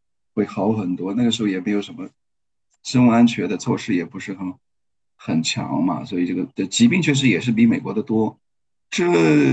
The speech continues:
十多年的话，白羽鸡的这个变化的话，那我是看到确实是一个大的变化，就是，就是从那个地面养殖，就地养到平-，到那个，到那个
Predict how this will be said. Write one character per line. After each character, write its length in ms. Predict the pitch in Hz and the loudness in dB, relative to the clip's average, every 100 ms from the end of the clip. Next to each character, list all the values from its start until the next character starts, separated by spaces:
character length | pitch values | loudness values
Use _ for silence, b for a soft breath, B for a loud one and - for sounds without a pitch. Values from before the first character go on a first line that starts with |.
| 120 - | 0 -4
十 240 | 110 123 | 0 2
多 200 | 135 147 | 4 4
年 300 | 147 113 104 | 4 4 4
的 140 | 113 120 | 4 4
话， 280 | 120 98 | 4 2
白 280 | 85 76 71 | 0 -2 -2
羽 240 | - 143 113 | 2 4 4
鸡 220 | - 139 | 0 -2
的 100 | 143 | -2
这 100 | 135 | -2
个 100 | 135 | 0
变 240 | 135 131 | 0 2
化 140 | 127 120 | 2 2
的 140 | 117 | 4
话， 260 | 117 135 - _ _ _ _ _ - | 2 0 -8 _ _ _ _ _ -4
那 100 | 120 | -2
我 80 | 101 | 0
是 140 | 113 | -2
看 160 | 120 110 | 0 0
到 160 | 107 | 0
确 200 | 104 139 | 0 -2
实 160 | 120 107 | 0 0
是 240 | 113 117 - B _ - | 0 0 -2 B _ -2
一 120 | 120 | 2
个 220 | 135 131 - - | 2 0 -6 -4
大 160 | 165 | 0
的 100 | 131 | 2
变 140 | 120 117 | 2 2
化， 100 | 107 | 0
就 140 | 104 | -2
是， 340 | 98 98 95 - _ _ _ _ _ _ - | -4 -6 -6 -10 _ _ _ _ _ _ -8
就 120 | 113 | -2
是 140 | 113 113 | 0 0
从 260 | - 107 | 0 2
那 100 | 117 | 2
个 220 | 117 107 | 2 0
地 260 | - - 151 | 0 2 4
面 140 | 135 | 4
养 180 | 120 71 | 4 0
殖， 220 | - 95 | -4 -4
就 120 | 90 117 | -2 0
地 200 | 160 139 | 2 2
养 160 | 90 | 2
到 100 | 113 | 0
平-， 240 | 117 - 131 - | -2 -6 -16 -2
到 180 | 127 123 | 2 4
那 160 | 120 | 4
个， 480 | 113 110 98 92 87 - _ _ _ _ - | 2 0 0 0 -4 -10 _ _ _ _ 0
到 120 | 123 | 2
那 140 | 127 | 2
个 680 | 120 117 107 101 95 87 | 2 2 2 2 0 -2